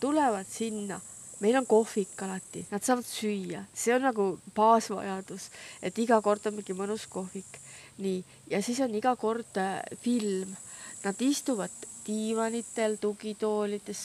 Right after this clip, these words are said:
söövad, vaatavad filmi. Iga kord on ka raamatunäitus, mis on selle filmiga seotud, pandud sellisesse kohta, et nad ei saa teistmoodi, kui et nad, e,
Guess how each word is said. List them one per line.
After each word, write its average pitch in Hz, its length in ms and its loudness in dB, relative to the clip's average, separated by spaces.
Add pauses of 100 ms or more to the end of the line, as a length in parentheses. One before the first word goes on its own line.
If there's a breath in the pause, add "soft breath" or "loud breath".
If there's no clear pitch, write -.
söövad, 220 840 2
vaatavad 214 520 0
filmi. 220 480 -4 (440 loud breath)
Iga 226 320 4
kord 214 400 -2
on 214 120 -2
ka 214 120 -2
raamatunäitus, 202 1040 0
mis 196 120 -8
on 196 120 -6
selle 202 240 -4
filmiga 196 400 -4
seotud, 196 560 -6 (440 loud breath)
pandud 247 380 4
sellisesse 220 600 -2
kohta, 262 440 -4 (340 loud breath)
et 202 160 0
nad 202 180 -2
ei 214 80 -2
saa 254 460 2 (120)
teistmoodi, 240 680 -2
kui 190 140 0
et 196 120 -4
nad, 196 240 -4
e, 101 380 -6